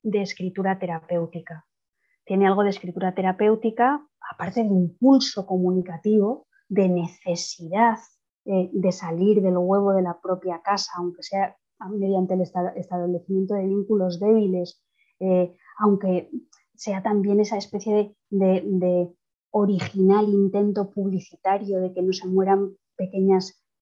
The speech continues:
m-, mujeres rojas, pues también tiene algo de escritura te-, te-, terapéutica en el sentido de que yo,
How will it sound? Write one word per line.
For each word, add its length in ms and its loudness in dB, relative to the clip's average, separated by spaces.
m-, 280 0
mujeres 560 2
rojas, 500 0
pues 180 -4
también 300 -2
tiene 240 0
algo 200 0
de 200 -4
escritura 520 -8
te-, 180 -2
te-, 440 -4
terapéutica 760 -2
en 140 0
el 100 2
sentido 560 -2
de 140 0
que 180 -8
yo, 300 4